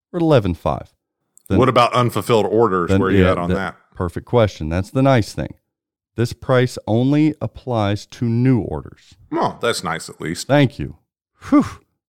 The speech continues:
Speaker 1: Less calls I have to make breaking people's hearts. So that is,
Speaker 2: Mm-hmm.
Speaker 1: that is nice. Now, keep in mind, if your dealer has taken more <laughs> orders than they have,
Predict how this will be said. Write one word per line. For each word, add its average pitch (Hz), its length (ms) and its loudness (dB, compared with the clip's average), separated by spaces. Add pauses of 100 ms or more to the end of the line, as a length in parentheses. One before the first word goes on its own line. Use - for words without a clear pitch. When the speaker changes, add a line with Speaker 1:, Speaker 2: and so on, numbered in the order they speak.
(220)
Speaker 1:
Less 92 340 -2
calls 92 300 -4
I 92 140 -2
have 85 160 -6
to 80 80 -10
make 82 320 -6
breaking 82 320 -8
people's - 300 -12
hearts. - 280 -18 (400)
So 90 80 -10
that 113 200 2
is, 113 120 2
Speaker 2:
Mm-hmm. 113 320 -4
Speaker 1:
that 110 80 -4
is 104 100 0
nice. 101 140 0 (160)
Now, 135 460 4 (240)
keep 101 240 -6
in 110 100 -2
mind, 139 500 -2 (600)
if 107 180 -4
your 139 220 0
dealer 180 560 -2 (120)
has - 140 -8
taken 131 240 -2
more 131 240 0
<laughs> - 40 -20
orders 156 420 0
than 113 200 0
they 127 140 2
have, 127 380 0